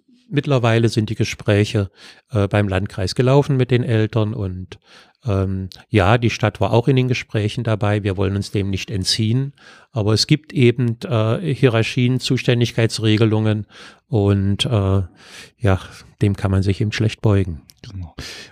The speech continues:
Speaker 2: Und getreu dem Motto, wer viel macht, macht viele Fehler. Ich hab noch was, woran Hauschild schuld, schuld ist.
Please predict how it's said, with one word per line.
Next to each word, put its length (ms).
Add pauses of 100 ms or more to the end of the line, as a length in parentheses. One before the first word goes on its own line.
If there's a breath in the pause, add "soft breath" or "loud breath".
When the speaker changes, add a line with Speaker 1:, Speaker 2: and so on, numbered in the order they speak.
(120)
Speaker 2:
Und 120
getreu 320
dem 140
Motto, 440
wer 220
viel 140
macht, 280
macht 180
viele 220
Fehler. 460
Ich 80
hab 120
noch 140
was, 180
woran 260
Hauschild 320
schuld, 200
schuld 260
ist. 180